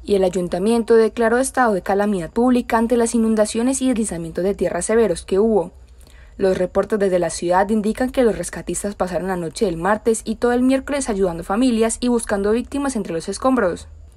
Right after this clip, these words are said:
En los videos compartidos en las redes sociales se puede apreciar la dimensión de los daños, decenas de casas completamente destruidas y vehículos flotando.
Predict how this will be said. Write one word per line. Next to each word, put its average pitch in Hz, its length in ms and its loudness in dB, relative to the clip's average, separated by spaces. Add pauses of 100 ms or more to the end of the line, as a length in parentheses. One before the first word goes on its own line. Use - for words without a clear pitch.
(240)
En 190 140 -6
los 175 180 -4
videos 196 400 0
compartidos 202 640 -2
en 190 80 -2
las 175 140 -4
redes 202 260 0
sociales 214 480 2
se 214 120 -2
puede 226 180 0
apreciar 233 380 -2
la 170 80 -2
dimensión 185 420 -4
de 160 80 -6
los 165 160 -4
daños, 220 420 0 (220)
decenas 180 420 -2
de 170 120 -6
casas 196 320 -2
completamente 254 680 0
destruidas 220 680 -2
y 240 40 0
vehículos 196 420 0
flotando. 220 500 0